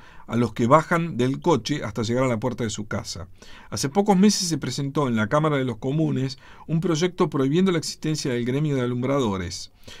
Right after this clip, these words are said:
La policía estaba cansada de comprobar que estos no eran sino pilletes, vagos organizados que iluminaban y robaban al propio tiempo. Los menores que pululan por las calles céntricas de nuestras ciudades provincianas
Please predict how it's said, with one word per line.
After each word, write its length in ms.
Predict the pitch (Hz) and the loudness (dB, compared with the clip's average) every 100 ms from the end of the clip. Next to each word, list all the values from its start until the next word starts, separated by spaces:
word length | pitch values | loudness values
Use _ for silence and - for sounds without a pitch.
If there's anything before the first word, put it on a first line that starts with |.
| - | -10
La 140 | - 110 | -6 -2
policía 300 | 123 120 160 | 0 0 2
estaba 280 | 156 135 | 4 4
cansada 640 | 131 120 110 170 175 180 175 - - | 2 0 2 4 6 6 2 -4 -12
de 140 | - 110 | -6 -2
comprobar 480 | 127 120 135 143 139 | -2 0 4 4 2
que 180 | 143 | 0
estos 400 | 160 160 165 156 - - - | -2 0 -2 -2 -10 -16 -2
no 160 | 127 | 4
eran 200 | 160 156 | 6 6
sino 280 | 147 127 123 | 2 0 0
pilletes, 680 | 135 139 196 135 107 95 - - - - - | 0 4 4 4 0 -4 -8 -14 -20 -20 -12
vagos 460 | 104 147 170 175 139 | 0 6 6 6 0
organizados 800 | 117 120 127 185 170 156 160 | 0 0 0 6 8 8 2
que 120 | - 117 | -4 -2
iluminaban 540 | 117 123 143 156 156 | -2 0 2 4 2
y 80 | 135 | 0
robaban 600 | 120 120 127 135 135 143 | -2 0 2 0 -2 -4
al 160 | - 101 | -6 -4
propio 360 | 107 101 95 | -4 -4 -6
tiempo. 520 | 90 90 80 - 107 104 - - - - - - | -6 -8 -8 -10 -12 -14 -18 -18 -18 -18 -18 -4
Los 200 | 123 139 | 2 4
menores 300 | 180 233 226 | 6 6 4
que 100 | 202 | 2
pululan 560 | 156 156 180 185 180 160 | 2 2 4 4 2 0
por 100 | 151 | -4
las 140 | 107 | -2
calles 340 | 151 143 135 | -2 -2 -2
céntricas 420 | - 156 156 151 113 | -2 -2 -2 -4 -2
de 60 | |
nuestras 300 | 110 - 110 | -2 -4 -6
ciudades 320 | 127 143 151 | -2 2 2
provincianas 800 | 135 120 120 120 180 147 135 139 | 0 -4 -4 0 2 4 2 -2